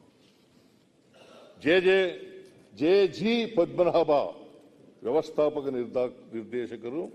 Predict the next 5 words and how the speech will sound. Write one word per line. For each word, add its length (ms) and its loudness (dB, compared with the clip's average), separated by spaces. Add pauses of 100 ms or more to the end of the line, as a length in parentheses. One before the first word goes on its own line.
(2500)
ಅವರು 380 4 (1400)
ಕರ್ನಾಟಕ 420 0 (160)
ಮಹರ್ಷಿ 460 -2 (1000)
ಅಭಿವೃದ್ಧಿ 380 -6
ನಿಗಮ, 220 -6